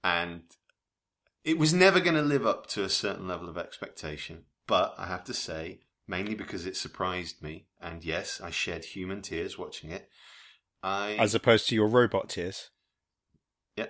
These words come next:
Speaker 2: Yeah.
Speaker 1: I was satisfied by it. I was satisfied by it.
Speaker 2: Yeah, and, and I wasn't, and that's good. It made for an interesting conversation. I'm still glad it exists, and I think most of what I think is good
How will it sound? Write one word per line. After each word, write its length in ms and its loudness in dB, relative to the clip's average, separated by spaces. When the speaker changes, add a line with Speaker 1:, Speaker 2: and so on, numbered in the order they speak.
Speaker 2:
Yeah. 160 0
Speaker 1:
I 100 0
was 140 -2
satisfied 480 -8
by 160 -14
it. 100 -18
I 60 -8
was 220 -10
satisfied 500 -16
by 80 -20
it. 60 -20
Speaker 2:
Yeah, 320 12
and, 300 4
and 140 6
I 60 10
wasn't, 380 6
and 140 4
that's 160 2
good. 300 6
It 200 2
made 160 6
for 120 0
an 80 6
interesting 340 2
conversation. 720 2
I'm 920 -4
still 320 4
glad 300 6
it 100 -4
exists, 640 -4
and 80 -4
I 40 -4
think 220 -6
most 280 2
of 100 -2
what 120 0
I 100 -4
think 380 -4
is 180 -6
good 380 2